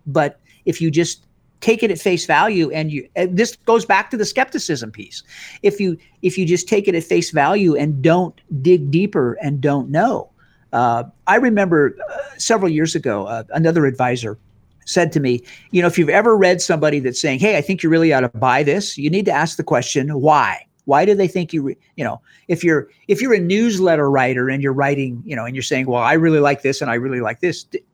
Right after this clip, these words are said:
do they really like it or do they just have it and they wanna dump it off on somebody else? So is there some kind of ulterior motive? Is there some hidden agenda? Just because it's out there doesn't mean that it's valid. It seems to be much more in a, in a political sense in some respects now because of all the, the fake news.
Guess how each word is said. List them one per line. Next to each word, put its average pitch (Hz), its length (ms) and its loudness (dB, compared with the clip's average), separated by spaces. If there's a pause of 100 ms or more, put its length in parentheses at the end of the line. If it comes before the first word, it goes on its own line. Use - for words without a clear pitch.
do 196 100 4
they 202 100 2
really 220 260 4
like 180 260 2
it 269 80 0
or 214 100 2
do 190 140 4
they 175 160 4
just 170 180 -2
have 170 220 2
it 175 80 2
and 170 100 -2
they 160 80 0
wanna 151 220 0
dump 139 280 -2
it 165 80 0
off 131 220 0
on 123 80 -8
somebody 123 400 -6
else? 196 260 -2 (220)
So 190 200 2
is 220 200 2
there 220 140 2
some 208 200 -2
kind 190 220 -2
of 151 80 -2
ulterior 156 480 0
motive? 131 340 -2
Is 170 220 -2
there 196 140 2
some 175 240 0
hidden 160 260 0
agenda? 127 400 -6 (640)
Just 196 260 0
because 220 320 0
it's 175 140 -2
out 156 180 2
there 117 240 -4
doesn't 156 300 -2
mean 147 340 -2 (120)
that 131 200 -2
it's - 380 -8 (260)
valid. 113 460 -4 (120)
It - 160 -4
seems 202 280 2
to 185 80 2
be 147 180 2
much 147 380 0
more 147 160 2
in 131 100 -4
a, 110 120 -4
in 151 180 -10
a - 120 -12 (300)
political 196 460 2
sense 185 400 -4
in 156 100 -4
some 170 220 -2
respects 151 460 -4
now 147 200 -2
because 143 320 -4
of 131 80 -2
all 123 120 0
the, 120 100 -2
the 135 120 -6
fake 147 280 0
news. 143 300 2